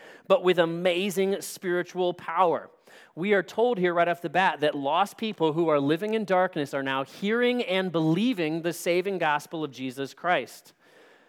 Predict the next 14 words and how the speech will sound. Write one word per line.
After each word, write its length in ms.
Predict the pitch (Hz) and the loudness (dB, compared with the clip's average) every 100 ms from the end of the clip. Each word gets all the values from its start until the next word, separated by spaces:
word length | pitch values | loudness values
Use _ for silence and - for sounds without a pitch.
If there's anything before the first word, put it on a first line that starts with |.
| _ _ _ - | _ _ _ -4
Understand 560 | 196 196 - 220 202 | -2 0 2 2 4
that 200 | 185 180 | 0 -2
the 40 | 165 | -8
people 320 | - 226 202 | -4 0 0
of 80 | 165 | -2
Samaria, 680 | - 180 180 175 175 135 135 | -4 0 4 4 4 4 2
known 180 | 151 | 0
as 140 | 156 147 | -2 -4
Samaritans, 920 | - 160 165 170 165 - 170 131 165 | -4 -2 0 0 0 0 0 0 -2
as 160 | 147 139 | -2 -2
we've 120 | 156 | -6
talked 280 | - 160 156 | -2 -2 0
about 220 | 143 135 | -2 -2
before, 420 | 123 - 165 131 | -6 -2 0 0